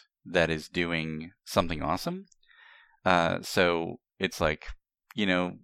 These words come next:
this thing that we're not really in favor of gave rise to this awesome rocket test. And so we're gonna,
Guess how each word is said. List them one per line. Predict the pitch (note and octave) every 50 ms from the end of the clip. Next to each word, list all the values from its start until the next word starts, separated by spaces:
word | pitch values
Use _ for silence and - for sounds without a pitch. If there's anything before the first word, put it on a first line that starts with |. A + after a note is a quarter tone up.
| -
this | G2+ G2 A2+ D3 C#3 -
thing | - B2+ B2+ B2 A#2+ A2+
that | G#2 F#2+ F#2+
we're | F#2 F#2 F2+ F2
not | F2+ F2+ F2+ - -
really | F2 F2+ E2+ E2+ E2 E2 F2 F2 -
in | - F#2 F2+ E2
favor | - - D#2+ E2+ F2 F#2+ G#2 A2
of | A#2+ C3+ D3+ D3+ - - - _ - - _ _ _ -
gave | F#2+ G#2 G#2+ G#2 G2 G2
rise | F#2 F2+ F2+ F2+ E2+
to | - - F2
this | D#2+ E2+ D#2+ D#2+ - - - -
awesome | F2 E2 - - F#2 - -
rocket | - F2 E2+ - - -
test. | - - - - - - - - - - _
And | - - F2 F2 E2+ E2+ E2+ E2+ - - - - E2+
so | - - F2+ F2+
we're | F2 F#2 F2+
gonna, | F#2+ F2+ E2+ D#2+